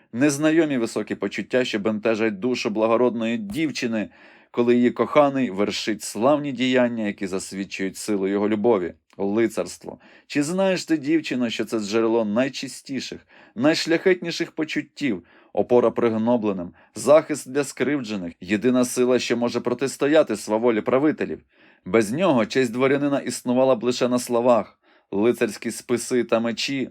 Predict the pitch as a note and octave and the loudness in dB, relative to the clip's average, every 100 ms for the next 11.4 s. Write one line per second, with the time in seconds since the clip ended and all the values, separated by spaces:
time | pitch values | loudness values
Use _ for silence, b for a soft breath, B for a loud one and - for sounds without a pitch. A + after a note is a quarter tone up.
0 | G2 G#2 A2 G#2 C3 D3 C3 - C#3 - | -6 0 0 4 6 6 4 -4 -4 -2
1 | G#2 G2+ A2 - A#2 A#2+ A#2+ - B2 B2 | -6 -4 -6 -4 -6 -2 -4 2 0 4
2 | C3+ A2 E2 - _ _ _ - A#3+ E3+ | 4 4 0 -4 _ _ _ 0 0 4
3 | D#3 C#3+ B2 A#2+ A#2 _ - A#2 G#2+ G#2+ | 6 6 4 -2 -6 _ -8 -2 2 2
4 | G2+ F#2+ F#2+ F#2 F#2+ G#2 A2+ G3+ F3 G3+ | 2 0 -4 -4 -8 -8 2 2 4 2
5 | G3 E3+ F3 D#3+ - E3+ F#3+ - F3+ G3+ | 2 0 2 2 2 0 0 2 0 0
6 | D#3+ C#3+ B2+ E3 E3 E3+ E3+ F#3+ E3+ E3+ | -2 -6 -4 0 2 2 4 4 2 0
7 | F3 D#3 D3+ D#3 D#3+ F3+ E3+ B B B | -2 -2 -8 -6 -4 0 -2 B B B
8 | _ D3 D3 G3 F3+ F3 E3+ - F3 E3+ | _ 0 2 2 0 -6 -10 -4 2 2
9 | E3+ F3 - G3 D#3 A2 G#2 - C#3+ E3+ | 2 -4 -2 -2 0 -2 -4 -4 0 0
10 | D3+ C3+ C#3 E3+ - D3 - G3 E3+ - | 0 -6 -2 -2 -2 -8 -4 -4 -4 -4
11 | C#3+ D#3+ E3 | 0 2 2